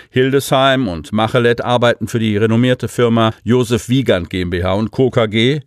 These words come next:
aus Rasdorf. Der Familienbetrieb gilt als einer der führenden Hersteller außergewöhnlicher Rutschen aus Edelstahl. Von Andorra bis Vietnam reichen die Geschäftsverbindungen des Unternehmens. Sogar auf Kreuzfahrtschiffen und in chinesischen Gebirgen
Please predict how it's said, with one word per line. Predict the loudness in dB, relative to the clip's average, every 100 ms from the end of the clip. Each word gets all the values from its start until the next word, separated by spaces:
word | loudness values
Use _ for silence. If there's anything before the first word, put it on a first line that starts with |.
| -4
aus | -4 -4 -8
Rasdorf. | -8 -8 -12 -14 -14 -20 -20 -20 -18
Der | -16 -14
Familienbetrieb | -6 0 2 2 2 0 -2 -2 -2 -4 -16 -20 -6
gilt | 2 2 2
als | -2 -2
einer | 0 0
der | 2 0
führenden | 0 0 2 2
Hersteller | 4 2 0 -2 -2 0 0 0
außergewöhnlicher | 0 0 -2 -2 -2 -4 -4 -2
Rutschen | 0 0 -2 -6
aus | -4 -4
Edelstahl. | -4 -6 -6 -10 -8 -8 -12 -18 _ _ _
Von | -4
Andorra | -2 0 2 2 2
bis | 2 -2 -4
Vietnam | -6 0 2 2 2 -2 -8 -20 _
reichen | -8 -6 -4
die | -6
Geschäftsverbindungen | -4 -4 -4 -4 -6 -2 -2 -4 -4 -4
des | -6 -6
Unternehmens. | -2 2 2 2 0 -4 -4
Sogar | -2 0
auf | 0 -2
Kreuzfahrtschiffen | -2 -2 -2 -4 -6 -4 -6 -6 -8
und | -8 -6
in | -8
chinesischen | -4 0 0 0 -4 -2 -2
Gebirgen | 0 2 2 0